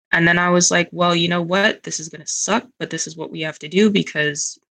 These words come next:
you know, if we stand up, maybe some more people will see what's going on too."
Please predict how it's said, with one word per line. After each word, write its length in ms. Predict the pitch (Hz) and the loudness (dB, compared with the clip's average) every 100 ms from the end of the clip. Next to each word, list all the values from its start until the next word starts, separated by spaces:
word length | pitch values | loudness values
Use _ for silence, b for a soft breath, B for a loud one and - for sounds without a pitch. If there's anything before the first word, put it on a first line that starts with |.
| _ | _
you 100 | 156 | -12
know, 100 | 151 | -10
if 120 | 151 | -2
we 120 | 196 226 | 2 2
stand 300 | - 208 208 | 2 2 2
up, 120 | 202 | 2
maybe 180 | 180 180 | 0 -2
some 160 | - 170 | -2 -6
more 120 | 165 | -12
people 320 | - 165 156 | -14 -18 -18
will 220 | 156 151 _ _ _ | -20 -20 _ _ _
see 200 | - 165 | -2 -2
what's 180 | 151 - | -4 -8
going 300 | - 147 147 | -14 -16 -16
on 160 | 143 143 | -18 -12
too." 280 | - 147 | -2 -2